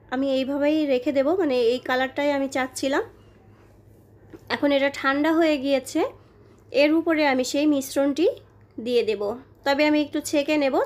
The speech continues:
তাহলে পুডিংটি স্মুথ হবে বেশি। কলার ভিতরে যে, আহ, একটু ওই যে কালো কালো দেখতেই পাচ্ছেন এরকম থাকে, তো সেটা আর কি, উম, পড়ে যাবে না, সেটা আলাদা হয়ে যাবে। আর আপনার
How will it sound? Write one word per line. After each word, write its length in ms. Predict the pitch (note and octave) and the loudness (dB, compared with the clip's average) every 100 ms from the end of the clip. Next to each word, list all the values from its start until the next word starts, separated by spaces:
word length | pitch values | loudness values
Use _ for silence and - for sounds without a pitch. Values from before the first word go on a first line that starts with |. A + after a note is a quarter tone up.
| A4+ | -2
তাহলে 260 | D4+ C#4 C4+ | -2 -2 0
পুডিংটি 480 | C#4 C#4 C#4 C#4 D#4+ C#4 | -2 -2 -2 0 -2 -2
স্মুথ 280 | - D4+ D4 | -4 -4 -2
হবে 140 | D4+ C4 | -2 0
বেশি। 280 | C4 C4 F4+ - - - - - - - | 0 0 -2 -2 -16 -20 -20 -20 -20 -2
কলার 260 | C#4 C#4+ D4+ | 2 2 2
ভিতরে 400 | D4 D4+ D4 C#4 | 0 0 0 0
যে, 400 | C#4+ C#4 C4+ C4 | 2 2 2 2
আহ, 360 | A#3+ A#3+ B3 | 0 0 0
একটু 280 | B3 B3 - | -2 -4 -4
ওই 140 | B3+ C4+ | -2 -2
যে 100 | C4+ | -2
কালো 300 | B3+ B3+ C4+ | -2 0 0
কালো 180 | C#4 | 0
দেখতেই 340 | C4 B3+ C#4+ C#4+ | 0 0 -2 -4
পাচ্ছেন 400 | C4 B3 - D4 | -4 -4 -4 -2
এরকম 340 | B3+ B3 B3+ | -2 -2 -6
থাকে, 380 | B3 C4 A#3+ E4 B4+ - - - | -6 -8 -2 -4 -4 -18 -20 -10
তো 260 | - A#3+ B3 | 0 4 4
সেটা 400 | B3+ D4 C#4 C4 | 2 -2 0 2
আর 120 | B3+ | 0
কি, 280 | B3+ C4 B3+ - - | -2 -6 -6 -8 -10
উম, 300 | A#3+ B3 B3+ B3 | -6 -4 -4 0
পড়ে 220 | C#4 C#4+ | 0 2
যাবে 260 | D4 B3+ | 2 2
না, 180 | B3 D4 - | 0 -2 -6
সেটা 460 | - C4+ A#3+ A#3+ B3+ - - - - - | -8 -4 -2 -4 -4 -20 -20 -20 -20 -6
আলাদা 320 | A3+ C4 C4 | 0 2 2
হয়ে 220 | D4 D4+ | 2 2
যাবে। 320 | B3+ B3+ B3+ F#4+ | 2 0 2 2
আর 400 | C#4+ A#3+ A#3+ A#3+ | 2 2 2 0
আপনার 760 | A#3+ A#3+ B3 A#3+ A#3 A3+ A#3 | -4 -4 -4 0 0 0 -2